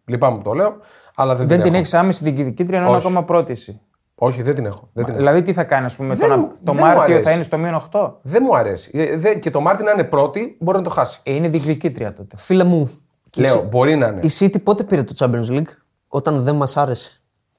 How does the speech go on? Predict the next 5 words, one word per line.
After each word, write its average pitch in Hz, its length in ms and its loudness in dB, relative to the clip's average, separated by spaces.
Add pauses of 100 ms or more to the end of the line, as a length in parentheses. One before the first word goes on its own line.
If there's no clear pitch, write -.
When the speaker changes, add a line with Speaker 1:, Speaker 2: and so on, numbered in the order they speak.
(960)
Speaker 1:
Οκ. - 140 -2 (920)
Οκ. 185 120 -2 (300)
Θα 240 120 2
το 294 120 4
δούμε. 120 300 0